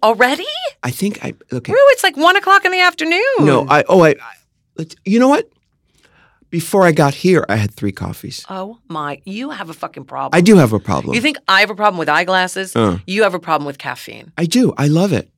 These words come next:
Speaker 2: I love coffee.
Speaker 1: You don't get jittery and nutty and your heart doesn't beat crazy?
Speaker 2: Sure I do. Remember that one day we
Speaker 1: Shit.
Speaker 2: filmed that one day?
Speaker 1: Oh, I'll never
Speaker 2: That
Speaker 1: forget
Speaker 2: day
Speaker 1: it.
Speaker 2: I did. I, how many? I'd had
Speaker 1: You had six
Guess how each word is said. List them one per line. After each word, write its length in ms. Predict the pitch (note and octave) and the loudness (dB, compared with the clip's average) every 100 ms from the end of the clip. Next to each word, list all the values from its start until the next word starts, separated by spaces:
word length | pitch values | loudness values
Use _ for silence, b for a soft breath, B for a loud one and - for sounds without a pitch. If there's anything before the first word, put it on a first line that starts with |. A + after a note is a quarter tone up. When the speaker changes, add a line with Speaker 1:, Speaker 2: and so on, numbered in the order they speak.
| _ | _
Speaker 2:
I 80 | B2+ | 0
love 300 | C3+ D3+ - | 2 2 0
coffee. 560 | - E3 F3+ B2 - - b b b b | 0 0 0 -4 -6 -10 b b b b
Speaker 1:
You 120 | G3+ C#4 | -6 -4
don't 160 | E4+ | -2
get 140 | D#4+ G3+ | -4 -4
jittery 460 | - C4+ C#4+ C#4+ | -4 -4 -4 -4
and 140 | G#3 F#3+ | -4 -2
nutty 260 | G3+ C4+ | -2 -2
and 60 | A#3+ | -4
your 100 | E3+ | -6
heart 260 | - F#3+ A3 | -4 -4 -4
doesn't 300 | B3 B3 A#3 | -8 -10 -10
beat 160 | B3 | -12
crazy? 340 | - B3+ A#3+ B3 | -8 -8 -6 -4
Speaker 2:
Sure 320 | C4 F#4+ G4+ | 2 4 4
I 60 | |
do. 140 | F#3+ - | 4 4
Remember 260 | F3 F#3 | 6 6
that 160 | F#3 D3+ | 4 4
one 180 | D#3+ E3 | 4 6
day 160 | F3 | 6
we 140 | F3 E3 | 6 6
Speaker 1:
Shit. 100 | - | 6
Speaker 2:
filmed 280 | F3+ F#3 F3+ | 6 6 6
that 100 | C#3+ | 6
one 180 | D#3+ | 6
day? 80 | E3+ - G#3 | 6 6 8
Speaker 1:
Oh, 120 | A3+ | 6
I'll 80 | E3+ | 6
never 80 | D#3 | 6
Speaker 2:
That 160 | E3 - | 4 6
Speaker 1:
forget 220 | C#4 G3 | 6 6
Speaker 2:
day 80 | E3 | 4
Speaker 1:
it. 60 | - | 4
Speaker 2:
I 120 | C#3 | 2
did. 340 | C3 C#3 C3 - | 4 4 4 2
I, 140 | D3+ - | 0 2
how 160 | F#3 | 2
many? 240 | B3 D#4 - | 4 4 4
I'd 240 | A#3 A#3+ | 4 6
had 300 | G#3 F3+ D#3+ | 6 8 8
Speaker 1:
You 40 | |
had 160 | C4 G#3 | 6 2
six 640 | - - D#4 F4+ - - | -2 0 0 0 -8 -12